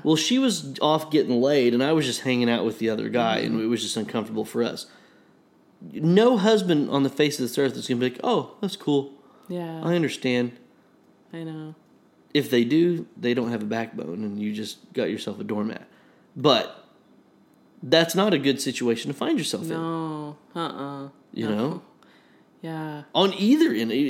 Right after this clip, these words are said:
Speaker 1: even flip that to the guys. How, if you're a girl th-, listening to that and you're like, "I don't know, that's not a big deal." How would you feel if your husband was doing that?
Speaker 2: Yeah, exactly. Well, I think that that is,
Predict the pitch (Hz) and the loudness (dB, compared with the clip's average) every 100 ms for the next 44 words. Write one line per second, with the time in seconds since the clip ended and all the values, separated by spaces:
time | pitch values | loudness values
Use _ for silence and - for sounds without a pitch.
0 | 147 175 135 - 143 151 185 170 180 180 | 2 2 -2 0 -2 0 -4 -4 -4 -2
1 | 202 269 - - 156 156 151 139 175 147 | -2 -2 -2 0 4 4 4 2 2 2
2 | 165 190 175 - - 127 117 110 117 135 | 0 0 -2 -10 -2 -2 -2 -2 -2 -2
3 | 110 98 - - - _ - 127 123 156 | -6 -8 -18 -20 -20 _ -8 -8 -6 -8
4 | 220 165 180 180 208 160 156 113 113 135 | -8 -8 -8 -6 -6 -4 -6 -4 -6 -6
5 | - - - - - 165 285 247 240 262 | -10 -16 -20 -20 -10 -4 -2 -2 -2 -4
6 | 240 254 311 262 233 202 208 202 180 196 | -2 -2 -2 -2 -4 -4 -6 -4 2 4
7 | 185 165 127 135 160 - 180 196 175 170 | 6 4 0 -4 -12 -8 -2 -2 -2 -4
8 | 139 - - - 370 302 285 277 269 320 | -6 -12 -18 -2 0 0 0 0 2 0
9 | 285 269 214 220 220 214 196 180 | 0 0 2 2 4 4 2 0